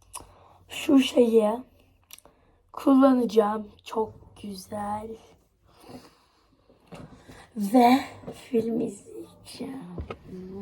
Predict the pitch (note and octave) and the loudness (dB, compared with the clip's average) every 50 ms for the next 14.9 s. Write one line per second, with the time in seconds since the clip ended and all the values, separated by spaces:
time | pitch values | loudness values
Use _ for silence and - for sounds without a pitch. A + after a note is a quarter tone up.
0 | G3+ G#3+ A3+ A3+ - - - G#3+ G3+ G3 F#3+ F#3+ - - A#3 A3+ G#3 G3+ G3+ - | -8 -4 -2 -2 -2 -4 -6 -8 -10 -8 -8 -8 -8 -8 -10 -10 -12 -14 -14 -12
1 | G#3 G3 F#3 G3 G3+ G#3 A3 - G#3+ G3+ G3 G3+ G#3+ A3+ A3+ - - - B3 B3 | -12 -10 -10 -10 -10 -12 -12 -12 -12 -12 -10 -10 -12 -12 -14 -18 -14 -6 -4 -4
2 | B3 - - _ _ _ _ _ _ - A#3 A3+ A3 A3+ A#3 A#3+ A#3+ A#3+ A#3+ A#3+ | -4 -6 -10 _ _ _ _ _ _ -6 -6 -4 -4 -4 -6 -6 -8 -8 -8 -10
3 | B3 A#3+ - - _ _ _ _ - - _ _ _ _ _ - - - - - | -12 -12 -16 -20 _ _ _ _ -20 -20 _ _ _ _ _ -18 -16 -14 -14 -8
4 | - - F#4 F4+ - F#4+ E4 C#4 C4 C#4 - - _ _ _ - C4 B3+ D4 C#4+ | -4 -2 -2 0 2 4 4 4 4 2 -2 -8 _ _ _ -4 4 6 6 6
5 | B3 G#3 G#3 A3+ - - C#4 B3 G#3 F#3 E3 C#3+ - - _ _ _ - - - | 6 2 -4 -4 0 2 2 4 4 2 -2 -2 -4 -10 _ _ _ -20 -20 -20
6 | _ - - - - - - - - - - - - - _ _ _ _ _ _ | _ -18 -16 -14 -14 -14 -14 -16 -20 -16 -14 -14 -14 -14 _ _ _ _ _ _
7 | _ _ _ - G3 F#3+ F#3+ G3 F#3+ F#3 - - - - - - - - - - | _ _ _ -10 -10 -8 -8 -4 4 6 6 6 8 4 2 2 -4 -14 -18 -18
8 | - - - - - - - - - - - - - - - - - - - - | -16 -18 -8 -6 -6 -2 0 -2 -2 -2 -6 -20 -20 -20 -20 -20 -20 -20 -16 -14
9 | - - - - - - - - G#3+ G3+ G3+ G3 G3 G3 G3+ G#3 A3+ B3+ B3+ B3+ | -14 -14 -14 -16 -20 -20 -14 -12 -10 -10 -10 -10 -12 -14 -18 -18 -16 -16 -16 -16
10 | - - _ _ _ _ _ - - - _ _ _ _ - - - - - - | -18 -20 _ _ _ _ _ -20 -20 -20 _ _ _ _ -20 -20 -20 -20 -20 -20
11 | - _ _ _ _ _ _ _ - - - - _ _ _ _ _ _ _ _ | -20 _ _ _ _ _ _ _ -18 -18 -18 -20 _ _ _ _ _ _ _ _
12 | _ _ _ _ _ _ - _ _ _ _ _ _ _ _ _ _ _ _ _ | _ _ _ _ _ _ -20 _ _ _ _ _ _ _ _ _ _ _ _ _
13 | _ _ _ _ _ - - _ _ - - _ _ _ _ _ _ _ _ - | _ _ _ _ _ -20 -20 _ _ -20 -20 _ _ _ _ _ _ _ _ -20
14 | - - _ _ _ _ - C4+ C#4 D4+ D4 C4 A3+ G#3 G3+ G3+ A3 | -20 -20 _ _ _ _ -4 -2 0 0 -2 -2 -2 -4 -6 -8 -12